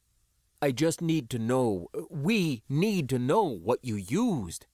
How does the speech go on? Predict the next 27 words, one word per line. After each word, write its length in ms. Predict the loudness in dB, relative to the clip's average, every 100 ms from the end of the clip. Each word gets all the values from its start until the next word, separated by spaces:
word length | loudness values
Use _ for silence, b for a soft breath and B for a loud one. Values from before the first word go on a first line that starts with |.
| _ b b b
There's 300 | 2 2 4
no 160 | 2 2
weapon 500 | 2 2 2 2 0
short 320 | 2 2 4
of 80 | 4
a 100 | 2
nuke 520 | 2 4 4 2 2
that 160 | 0 0
can 120 | 0
take 240 | 2 2
one 120 | 2 2
of 60 |
those 180 | 2 2
things 220 | 2 0
down 260 | 2 2 4
that 200 | 2 2
fast, 320 | 2 2 2
and 120 | 0
the 80 | 0
raw 280 | 2 2 4
data 360 | 4 2 2
didn't 240 | 0 -2 -4
show 240 | 0 2
one 220 | 2 0
going 340 | 2 2 4 4
off." 420 | 4 2 -2 -12 -20 _ _ _ _ _
"I 200 | 0 0